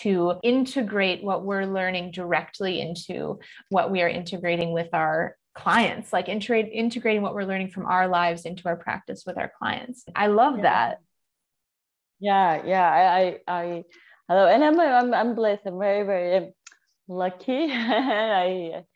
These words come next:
Speaker 2: to attract really, really soul aligned clients, because they usually tell me that I'm obsessed with my own healing, <laughs> which is true. <laughs> But
Speaker 1: <laughs>
Speaker 2: along the way, I work with people as well. This is,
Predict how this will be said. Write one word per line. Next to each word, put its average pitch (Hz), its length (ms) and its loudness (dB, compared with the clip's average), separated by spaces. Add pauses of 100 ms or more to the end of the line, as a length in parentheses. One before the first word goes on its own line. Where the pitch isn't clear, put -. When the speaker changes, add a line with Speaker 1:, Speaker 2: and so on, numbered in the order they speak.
(260)
Speaker 2:
to 190 120 4
attract 180 400 -2
really, 180 240 -2
really 170 240 -2
soul 170 320 -4
aligned 156 320 -6
clients, 143 560 -12
because 190 500 0 (160)
they 233 280 6
usually 262 400 4
tell 220 260 0
me 196 160 -2
that 165 300 0
I'm 180 160 -2
obsessed 202 400 -4
with 180 100 -8
my 170 140 -6
own 165 260 -10
healing, 170 380 -4
<laughs> - 80 -20
which - 200 -12
is 160 80 -12 (140)
true. 202 300 -4 (120)
<laughs> 254 640 -4
But 202 140 6
Speaker 1:
<laughs> - 60 8
Speaker 2:
along 220 280 6
the 233 100 6
way, 220 380 4
I 190 180 2
work 196 240 -2
with 190 200 -10
people 202 340 -6
as 170 160 -4
well. 151 460 -4
This 247 260 0
is, 285 80 -6